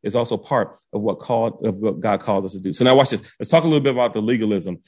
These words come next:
and then, and then we'll be done for today, and we'll jump back into it in two weeks. Now watch this. Um,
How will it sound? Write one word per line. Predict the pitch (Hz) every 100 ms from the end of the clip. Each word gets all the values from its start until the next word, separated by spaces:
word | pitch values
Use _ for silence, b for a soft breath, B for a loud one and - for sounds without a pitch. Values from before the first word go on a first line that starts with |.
| _ 104
and | 98
then, | 104 107
and | 107
then | 104
we'll |
be | 101 101
done | 104
for | 95 101
today, | 95 98
and | 95
we'll | 95
jump | 98
back | 98 104
into | 95 104 92
it |
in | 87
two | - 95
weeks. | 80 -
Now | 117
watch | 131 -
this. | 110 - _ _ _
Um, | 127 120 113